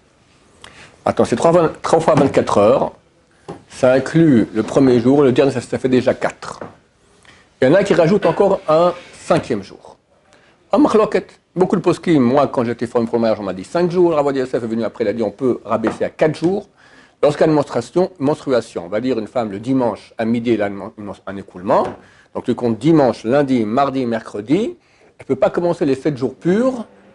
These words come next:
jusqu'au jeudi matin. Donc on va dire mercredi, après-midi, elle fait une vérification comme quoi il n'y a plus de traces de sang, du tout.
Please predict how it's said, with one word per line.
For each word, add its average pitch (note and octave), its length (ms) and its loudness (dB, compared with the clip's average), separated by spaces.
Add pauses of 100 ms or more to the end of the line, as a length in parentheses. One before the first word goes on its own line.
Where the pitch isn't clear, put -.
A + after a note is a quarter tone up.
(120)
jusqu'au F#3 680 2
jeudi D3 400 0
matin. A#2 320 -6 (1600)
Donc A#2+ 180 0
on B2+ 40 0
va C3+ 120 2
dire D3+ 180 2
mercredi, C3+ 680 -2 (1080)
après-midi, C#3 760 0 (220)
elle - 120 -2
fait E3 160 0
une C#3+ 60 0
vérification E3 920 -2
comme C#3 160 -2
quoi E3 480 0 (360)
il B2+ 60 -2
n'y C3 40 2
a B2 40 2
plus G#3 280 -4
de E3 100 0
traces E3 240 -6
de D#3 100 -6
sang, G#2+ 260 -4
du A#2 280 2
tout. D#3+ 180 -2